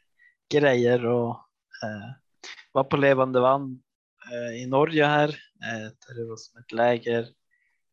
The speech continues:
Eh, och, eh, så jobbade jag en vecka och sen var jag uppe i Slösfors. Nej, så var det en vecka med familjen och sen upp till Slösfors och sen ner och så jobba. Men, eh, det låter som vi har haft i alla fall,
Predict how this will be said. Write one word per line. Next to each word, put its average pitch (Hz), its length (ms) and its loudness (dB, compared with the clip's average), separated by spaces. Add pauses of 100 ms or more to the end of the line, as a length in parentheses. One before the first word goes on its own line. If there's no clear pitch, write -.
(220)
Eh, 113 880 -10
och, - 520 -16
eh, - 460 -4
så 113 640 -8 (380)
jobbade 135 320 2
jag 135 60 2
en 135 80 2
vecka 131 300 -2
och 117 80 -4
sen 117 160 -10
var 113 100 -8
jag 113 120 -8
uppe - 140 -20
i - 20 -18
Slösfors. 147 680 -4 (640)
Nej, 123 260 0
så 131 160 -8
var 131 140 0
det 117 160 -2
en 113 140 -4
vecka - 320 -8
med - 160 -20
familjen 143 600 -4
och 113 80 -18
sen - 140 -20
upp - 140 -20
till - 180 -20
Slösfors 170 580 -2
och 120 120 -10
sen - 180 -18
ner 110 280 -4
och - 140 -10
så - 120 -20
jobba. 98 320 -14 (1040)
Men, 135 420 0
eh, 117 340 2
det 120 200 -4
låter 175 260 2
som 156 200 -12
vi 147 60 -4
har 135 100 2
haft 127 380 -6
i 123 40 -4
alla 117 180 -2
fall, 117 320 -8